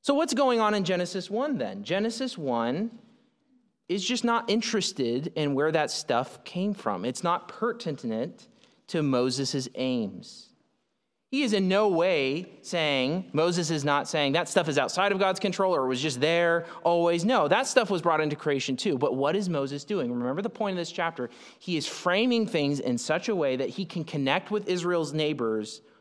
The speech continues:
but then to critique their worldview.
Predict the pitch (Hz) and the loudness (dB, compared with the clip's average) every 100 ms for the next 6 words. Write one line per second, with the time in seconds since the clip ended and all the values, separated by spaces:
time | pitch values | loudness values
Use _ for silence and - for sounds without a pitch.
0 | _ _ _ _ _ 139 131 135 139 131 | _ _ _ _ _ -4 0 0 -2 -4
1 | - 131 - 135 110 - - _ _ _ | -4 -6 -4 -4 -4 -6 -20 _ _ _
2 | _ _ 123 120 117 117 117 113 95 87 | _ _ -4 -2 0 0 0 -2 -6 -14